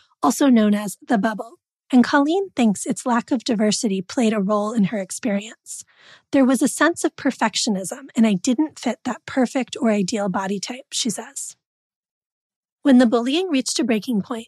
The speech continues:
her parents called a psychologist and put Colleen on the popular nineties weight loss plan, Jenny Craig. "I remember my mom saying,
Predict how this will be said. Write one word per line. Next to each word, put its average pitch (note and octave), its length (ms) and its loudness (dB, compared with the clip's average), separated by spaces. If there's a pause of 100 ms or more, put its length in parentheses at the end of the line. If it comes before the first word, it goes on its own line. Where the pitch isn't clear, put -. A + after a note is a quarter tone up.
(120)
her C4+ 140 -2
parents C4+ 380 0
called A3+ 260 -2
a A3 40 0
psychologist A#3+ 880 -6
and B3 120 4
put - 140 -4
Colleen B3 540 2 (320)
on A#3+ 100 6
the A3 80 6
popular D4 500 -4
nineties A3+ 500 0
weight C4 200 -6
loss A3 220 -4
plan, A3+ 360 -4 (120)
Jenny G#3 280 0
Craig. A#3+ 280 -8 (840)
"I C#4 60 4
remember C#4+ 380 4
my D#4 140 -2
mom A3+ 260 2
saying, G#3+ 400 0